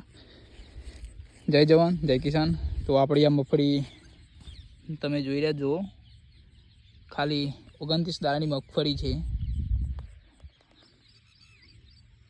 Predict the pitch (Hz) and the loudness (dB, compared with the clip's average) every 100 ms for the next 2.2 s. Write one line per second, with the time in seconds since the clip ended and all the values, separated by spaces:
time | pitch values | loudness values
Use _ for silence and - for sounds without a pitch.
0 | _ _ _ - - - _ - - - | _ _ _ -20 -20 -20 _ -20 -20 -20
1 | - - 135 139 143 135 - 139 135 127 | -20 -10 -6 -2 -2 -2 -4 -6 -6 -6
2 | - 143 | -6 -8